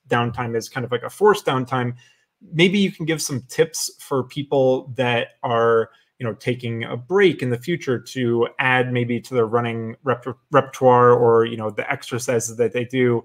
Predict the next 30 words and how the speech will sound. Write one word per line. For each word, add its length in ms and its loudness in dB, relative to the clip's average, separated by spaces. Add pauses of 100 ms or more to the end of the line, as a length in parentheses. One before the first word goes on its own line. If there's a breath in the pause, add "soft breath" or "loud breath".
(360 soft breath)
Um, 380 -4
are 80 -2
there 140 6
any 440 0
helpful 400 -2
pieces 320 -8
of 60 -10
advice 640 0
you 80 -18
can 160 -10
give 180 2
someone 540 -4 (320)
who 160 2
is 180 2
currently 500 -4
not 500 2
training 440 -2
for 220 2
a 40 2
race 420 -2
to 100 -4
help 280 2
them 200 2
improve 760 0
their 120 4
running? 360 -2
So 140 -4
this 220 6
is 400 4 (520 loud breath)
purposely 880 2